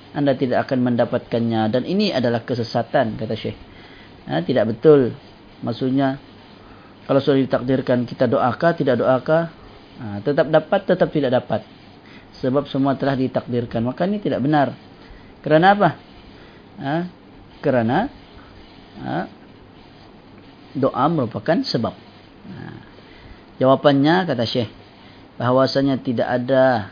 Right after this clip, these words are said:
pertentangan, kontradiksi antara doa dengan takdir, yakni qada dan qadar. Allah yang telah menetapkan qada dan qadar, dan dialah pula yang memerintahkan agar kita berdoa.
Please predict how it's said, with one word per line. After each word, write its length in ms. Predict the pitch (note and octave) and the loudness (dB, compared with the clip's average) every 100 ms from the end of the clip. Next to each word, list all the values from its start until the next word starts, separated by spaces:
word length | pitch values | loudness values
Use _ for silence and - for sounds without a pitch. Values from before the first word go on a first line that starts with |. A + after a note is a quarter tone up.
| - - - - - - - | -18 -20 -20 -20 -20 -20 2
pertentangan, 800 | D#3+ C3+ C#3 C3 C#3+ D3+ C3+ A2+ A2+ | 2 2 0 0 0 0 -2 -4 -2
kontradiksi 840 | C#3+ C#3+ C#3 C3 D#3+ - E3 A#2 - | -2 2 2 2 -4 -6 -4 -4 -4
antara 400 | A#2+ B2 C3 C3+ | -6 -2 -2 0
doa 480 | C3 A2 C#3+ F#3+ - - - - - - - | -2 -4 -2 -4 -6 -20 -20 -20 -20 -20 -8
dengan 460 | C3 B2+ D#3+ G#3 G3 - - - | -2 0 0 -2 -8 -20 -20 -6
takdir, 480 | A#2+ - C3 B2 A2 - - | -4 0 0 0 -2 -16 -16
yakni 300 | - A#2 B2 | -8 -6 -6
qada 400 | - B2+ B2+ C3 | -2 2 2 2
dan 240 | B2 D#3 C4+ - | 2 0 -4 -12
qadar. 400 | - B2 B2 G#2+ - - - - - | -6 -2 -2 -2 -10 -20 -20 -20 -20
Allah 380 | - A#2+ C#3+ D#3+ | -4 0 4 4
yang 220 | D3+ C#3+ C3+ | 4 0 0
telah 140 | C#3+ | 0
menetapkan 640 | C#3 C#3 C#3 D3 - D3 C3+ | 0 -2 -2 -4 0 -2 0
qada 400 | D#3 D#3+ G3 F3 | 0 2 0 0
dan 160 | E3+ | -2
qadar, 460 | E3 D#3 C#3 A2+ - - - | 0 2 2 0 -8 -20 -6
dan 220 | B2 B2 | -2 0
dialah 400 | C3 C3+ C3 - | 2 2 0 0
pula 220 | D#3 C#3 C3 | 0 2 2
yang 220 | D3+ D3+ | 2 0
memerintahkan 800 | B2+ B2 B2 C3 C#3 C#3+ C3+ B2+ - - | 0 0 -2 -2 -4 -2 -4 -6 -16 -6
agar 320 | C#3 D#3+ D#3 - | -2 2 2 0
kita 300 | C3 E3+ F3 | -4 -2 0
berdoa. 640 | C3 A2+ A2+ - A#2 | -2 -2 -6 -4 -6